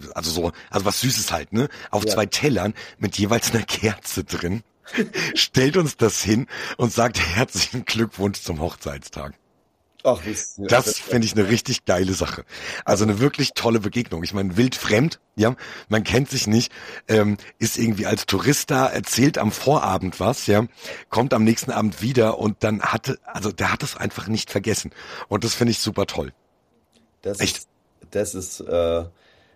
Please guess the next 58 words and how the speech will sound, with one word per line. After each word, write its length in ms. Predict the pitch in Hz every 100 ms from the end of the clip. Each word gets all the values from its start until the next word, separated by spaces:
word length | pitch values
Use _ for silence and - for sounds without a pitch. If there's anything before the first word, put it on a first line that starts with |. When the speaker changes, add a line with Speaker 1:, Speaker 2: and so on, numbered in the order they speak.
| _
Speaker 2:
sowas 320 | - 139 190
finde 180 | 135 120
ich 180 | 110 -
genial. 420 | 95 80 85 87
Speaker 1:
Ja, 300 | 78 65 85
richtig, 360 | 135 - 135 90
richtig 320 | 120 - -
coole 220 | - 113
Begegnung. 500 | 98 82 82 71 71 - _ -
Auf 140 | 87
jeden 140 | 90 90
Speaker 2:
Aber 120 | 113
Speaker 1:
Fall. 60 |
Speaker 2:
das 80 | 73
ist 140 | 135 -
ja, 100 | 117
das 160 | 123
ist 60 | 120
ja 100 | 131
auch 60 | 113
fast, 280 | 139 -
äh, 40 | -
aus 380 | 110 101 - -
der 100 | 117
Kategorie 460 | 117 110 104 117
die 220 | 117 110 -
gute 280 | 120 135
Nachricht 480 | 101 90 117 123 -
der 140 | 92 82
Woche, 260 | - 76
oder? 320 | 78 113 160 - _ _ -
Speaker 1:
Ja. 240 | 190 202 - _ _ -
Speaker 2:
Ja. 180 | 104 120
Speaker 1:
Ja, 260 | 139 - - - 123 76 -
und 300 | - 120 110
ich 80 |
finde 140 | - 170
es 80 | -
toll, 220 | 202 113
ja, 100 | 120
weil 140 | 123 113 -
das 160 | 123
ist 160 | 131 117
wirklich 220 | 143 151
gar 120 | 123
nicht 140 | 151 143
selbstverständlich, 580 | 127 127 - 151 110
weil 100 | 113
überleg 300 | 110 110 120
mal, 120 | 127 107
ja, 100 | 107
wenn 80 | 107
du, 80 |
ähm, 280 | 107 107 104
in 100 | 101
der 100 | 107
Gastronomie 500 | 107 - 107 107 110
arbeitest, 520 | - - 92 92 117